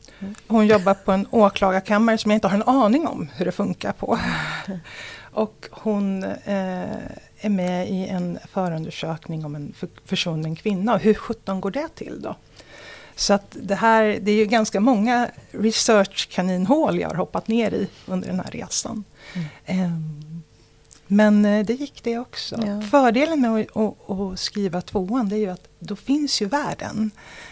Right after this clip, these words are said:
Speaker 2: Ehm, Olivias värld, Olivias kollegor och, och läsaren som har läst Malström kommer att känna igen sig, eh, ganska snabbt i det här. Även om man kan läsa den här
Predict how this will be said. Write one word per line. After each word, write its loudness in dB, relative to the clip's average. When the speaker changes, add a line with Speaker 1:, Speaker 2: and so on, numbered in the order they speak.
Speaker 2:
Ehm, -6
Olivias 2
värld, 2
Olivias -2
kollegor -2
och, -14
och -10
läsaren 2
som 0
har 0
läst -2
Malström -2
kommer -2
att -2
känna 2
igen 2
sig, -6
eh, -2
ganska -2
snabbt -8
i -8
det -8
här. -12
Även 0
om -2
man -4
kan -6
läsa -6
den -4
här -6